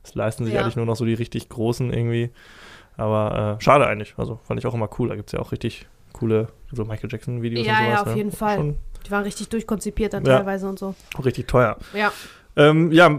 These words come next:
Speaker 1: dann, äh, irgendwann kamen aber auch immer mehr so Reality-Formate dazu.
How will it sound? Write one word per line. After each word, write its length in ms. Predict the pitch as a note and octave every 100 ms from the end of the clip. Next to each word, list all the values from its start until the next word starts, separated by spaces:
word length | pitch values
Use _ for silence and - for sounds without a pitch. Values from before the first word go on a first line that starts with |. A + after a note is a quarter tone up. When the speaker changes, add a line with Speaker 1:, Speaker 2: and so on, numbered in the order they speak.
| C#3
Speaker 1:
dann, 280 | C#3 D#3 E3+
äh, 200 | D3+ D3
irgendwann 320 | D#3 D#3+ D#3
kamen 200 | D#3 E3
aber 140 | C#3+
auch 120 | B2+ D3
immer 140 | C#3+
mehr 160 | C#3 C3
so 80 |
Reality-Formate 840 | C3 C3 C#3+ E3+ F3+ - D#3 D#3 E3
dazu. 520 | D#3+ - - F3 F#3+